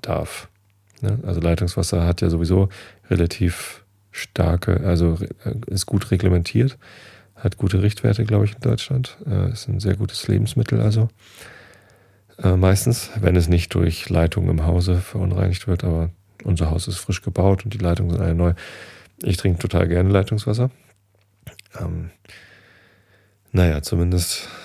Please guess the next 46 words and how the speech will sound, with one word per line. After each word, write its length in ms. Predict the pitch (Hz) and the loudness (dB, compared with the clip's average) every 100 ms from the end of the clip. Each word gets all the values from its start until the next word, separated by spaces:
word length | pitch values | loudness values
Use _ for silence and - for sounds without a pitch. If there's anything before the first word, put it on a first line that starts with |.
| - - | -20 -8
äh, 160 | 101 87 | 0 0
ist 120 | 92 | 0
das 80 | 87 | 0
nicht 120 | 90 | -2
so 80 | - | -2
gut. 180 | 92 85 | -2 -2
Und 100 | 85 | 0
dann 240 | 90 107 | 2 4
hatten 220 | 113 - | 2 0
sie 100 | 98 | 2
nochmal 480 | 95 98 104 101 101 | 2 2 2 2 2
einen 140 | 95 | 0
Test 240 | 90 98 - | 0 -2 -2
gemacht, 300 | 98 92 - | 0 0 2
die 80 | 92 | 2
haben, 340 | 90 92 92 - - - _ _ _ _ _ | 2 2 -2 -6 -20 -20 _ _ _ _ _
ähm, 400 | 90 87 85 85 | 2 2 2 0
dieses 420 | - 87 87 82 | 2 2 2 0
Erfrischungsgetränk 1040 | - - - 104 104 95 92 - 90 90 95 | -4 -4 -2 -2 -2 -4 -4 0 0 0 0
geöffnet, 600 | - - 104 - 117 110 | -2 0 0 2 2 2
irgendwie 640 | 101 95 92 92 92 104 - _ _ _ _ | 0 0 0 0 0 0 -6 _ _ _ _
zwei 240 | - 90 | -2 0
Tage 280 | 90 92 87 | 0 0 -2
stehen 240 | 85 101 107 | -2 -2 0
lassen 280 | 120 113 | -2 -2
oder 180 | 107 104 | 0 2
so. 280 | 101 107 113 - - - _ _ _ _ _ _ _ - | 2 0 0 -4 -18 -20 _ _ _ _ _ _ _ -2
Ähm, 220 | 85 82 | 0 0
das 180 | 85 - | -4 -4
war 60 | |
dieser 180 | 87 85 | -2 0
Multivitaminsaft 840 | 85 87 90 82 85 92 98 87 82 | 0 0 -2 0 0 4 4 4 2
und 80 | 85 | 0
hinterher 280 | 90 85 | 0 0
nochmal 460 | 85 82 87 92 101 | 0 0 2 4 4
gemessen 540 | 101 98 104 - 104 | 4 2 2 0 -2
und 500 | - 92 90 87 - | 0 0 -2 -4 -8
dann 160 | 87 85 | -6 -2
war 160 | 87 85 | 0 0
dreimal 500 | 90 - 90 87 76 | -4 -2 0 0 -2
so 100 | 110 | -6
viel 180 | - | -6
Benzol 420 | 90 85 - 95 85 | -6 -6 -6 -6 -4
drin. 160 | 85 | -4
Das 140 | 85 - | -4 -2
heißt, 200 | 90 | -2